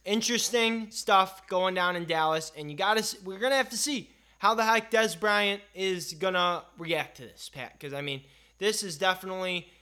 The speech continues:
a shot at him, a shot at his job. And since you bring up the Ba-, the Bears, Pat, you sign Nick Foles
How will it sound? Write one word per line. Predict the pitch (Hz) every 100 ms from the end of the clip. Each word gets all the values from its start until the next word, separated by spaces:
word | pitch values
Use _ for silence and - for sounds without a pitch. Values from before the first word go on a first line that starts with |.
| -
a | 147
shot | 151 - 180 175
at | 175 170
him, | 165 160
a | 156
shot | 170 165 170
at |
his | 170 -
job. | 151 131 131 - -
And | 147 151 -
since | - 254 254
you |
bring | 208 214
up | 202 202
the |
Ba-, | 160 156 160 -
the | 147
Bears, | 131 120 101 -
Pat, | 113 - _ _ _ _ _ _ _ _ _
you | 147
sign | 147 220 214 208 170
Nick | 190 202
Foles | - 170 139 110 - - -